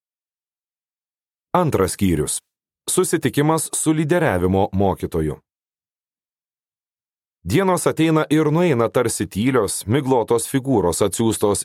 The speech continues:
iš tolimo draugiško pobūvio ir nieko nepasako.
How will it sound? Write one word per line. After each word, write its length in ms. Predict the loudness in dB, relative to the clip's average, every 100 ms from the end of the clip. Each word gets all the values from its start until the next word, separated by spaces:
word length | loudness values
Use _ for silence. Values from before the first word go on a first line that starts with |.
| -4
iš 140 | -2
tolimo 380 | 0 0 2 0
draugiško 540 | 2 0 0 -4 -2 -2
pobūvio 540 | 0 -2 -2 -6 -8 -12 _ _ -2
ir 180 | 0 0
nieko 340 | 0 0 0
nepasako. 680 | -2 -2 -4 -4 -4 -10